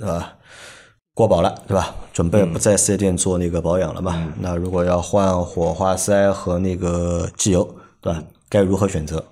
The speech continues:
Speaker 2: 火花塞呢，最好换原厂的。
Speaker 1: 火花塞换原厂。
Speaker 2: 啊，虽然原厂它不生产火花塞，
Speaker 1: 嗯。
Speaker 2: 也是代工的。基本上大众用的不是N G K的，就是博世的，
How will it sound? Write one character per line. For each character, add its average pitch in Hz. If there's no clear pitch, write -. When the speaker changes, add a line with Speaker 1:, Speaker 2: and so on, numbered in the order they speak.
Speaker 2:
火 -
花 123
塞 147
呢， 143
最 131
好 90
换 95
原 78
厂 -
的。 65
Speaker 1:
火 -
花 92
塞 113
换 110
原 80
厂。 92
Speaker 2:
啊， 76
虽 139
然 120
原 98
厂 78
它 98
不 135
生 135
产 90
火 69
花 71
塞， 78
Speaker 1:
嗯。 92
Speaker 2:
也 82
是 98
代 101
工 110
的。 101
基 127
本 95
上 101
大 107
众 98
用 95
的 87
不 87
是 101
N 90
G 85
K 92
的， 82
就 87
是 -
博 131
世 -
的， -